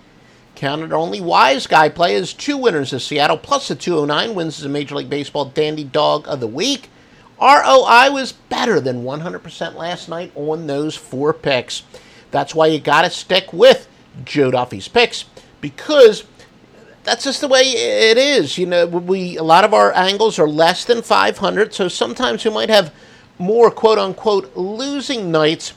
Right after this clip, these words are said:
than we would in other sports, but when we lose, we lose small. When we win,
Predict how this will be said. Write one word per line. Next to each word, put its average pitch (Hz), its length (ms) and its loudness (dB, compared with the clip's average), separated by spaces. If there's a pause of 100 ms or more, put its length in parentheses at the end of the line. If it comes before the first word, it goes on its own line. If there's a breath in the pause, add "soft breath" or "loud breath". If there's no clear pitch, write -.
than 156 220 -2
we 156 140 -2
would 151 300 2
in 147 340 -6
other 262 240 0
sports, - 360 -4
but 143 120 -12
when 131 160 -4
we 131 100 -6
lose, 135 340 -6
we - 100 -8
lose 120 260 -8
small. 123 320 -6
When 139 180 -6
we 120 160 -6
win, 180 480 -2